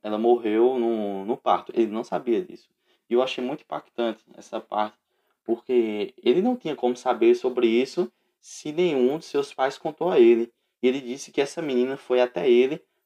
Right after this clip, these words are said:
falou e disse o nome dela, e foi até o mesmo nome que a, a mãe dele ia dar pra essa menina. Ele contando pra ela, ela começa a chorar, ela diz, "Era exatamente esse nome que eu ia dar pra minha filha."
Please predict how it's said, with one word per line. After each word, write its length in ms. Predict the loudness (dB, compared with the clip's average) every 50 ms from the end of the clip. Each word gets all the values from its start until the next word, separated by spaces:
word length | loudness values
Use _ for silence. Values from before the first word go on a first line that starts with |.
| _
falou 360 | _ 4 4 6 6 6 4
e 40 | 2
disse 280 | -2 -8 -12 -10 -8 -6
o 20 |
nome 260 | -2 -2 -2 -2 -2
dela, 420 | -2 -2 0 0 0 -2 -2 -6 -10 _ _ _ _ _
e 80 | -8 -8
foi 200 | -6 -2 0 0
até 240 | 0 0 0 -2 -2
o 40 | -2
mesmo 360 | 2 4 4 4 4 0 -2
nome 520 | 0 2 2 2 2 2 2 0 -2 -6 -8 _
que 680 | -4 -2 -2 0 0 -2 -2 -2 -2 -2 -4 -4 -6 _ _ -10
a, 340 | -6 -6 -6 -4 0 0 0
a 20 |
mãe 340 | 0 0 0 0 0 0 0
dele 300 | 2 4 4 4 4 2
ia 200 | 0 -4 -2 2
dar 300 | 4 4 4 4 2 -2 _ _ _ _ _ _
pra 120 | -4 -2 -2
essa 200 | -4 -4 -6 -4
menina. 480 | -4 -4 -4 -4 -6 -6 -6 -8 -10 _ _ _ _ _ 6
Ele 180 | 8 8 8 8
contando 440 | 4 0 -2 -2 0 -2 -2 -2 -4
pra 180 | -4 -4 -2
ela, 160 | 0 2 2
ela 80 | 2 0
começa 300 | 0 -2 -4 -4 -4 -6
a 40 | -6
chorar, 380 | -4 -4 -2 0 2 2 2
ela 160 | 2 0 0 0
diz, 160 | -2 -2 -2
"Era 120 | -2 -2
exatamente 520 | -2 -2 -2 -4 -2 -2 -2 -2 -2 -4 -6
esse 160 | -10 -6 -4
nome 200 | -4 -4 -4 -2
que 60 | -2
eu 60 | 0
ia 100 | 0 0
dar 160 | 0 -2 -2
pra 260 | -4 -4 -4 -2 -2 -2
minha 220 | -2 -4 -4 -6
filha." 440 | -10 -12 -8 -6 -6 -4 -4 -6